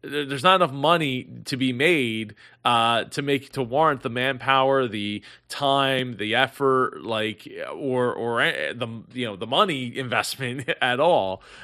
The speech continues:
uh, to, to find it. So I'm, I'm really glad to see that this is, uh, they're backing down on this. I, I don't think that it was worth,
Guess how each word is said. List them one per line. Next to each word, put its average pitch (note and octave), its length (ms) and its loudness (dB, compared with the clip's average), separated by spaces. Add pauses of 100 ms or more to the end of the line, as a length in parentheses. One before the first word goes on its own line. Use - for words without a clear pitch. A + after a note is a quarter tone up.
(160)
uh, A2+ 300 2
to, A#2 320 -4
to A2+ 180 -8
find A2+ 320 -4
it. F#2+ 100 -10
So B2+ 120 -2
I'm, B2+ 260 -2
I'm C3 260 -6
really D#3+ 280 -2
glad C3 320 0
to A2 80 -12
see - 180 -6
that A#2 160 -6
this A2+ 260 -12
is, G#2 300 -8
uh, G#2+ 200 -2
they're G#2+ 120 -6
backing G#2+ 420 -4
down A2 240 -4
on G#2+ 140 -8
this. A2 240 -8
I, G2 220 -8
I - 20 -6
don't G#2+ 180 -8
think A2 180 -12
that G#2+ 120 -4
it F2 60 -8
was G2+ 200 -10
worth, B2 520 -2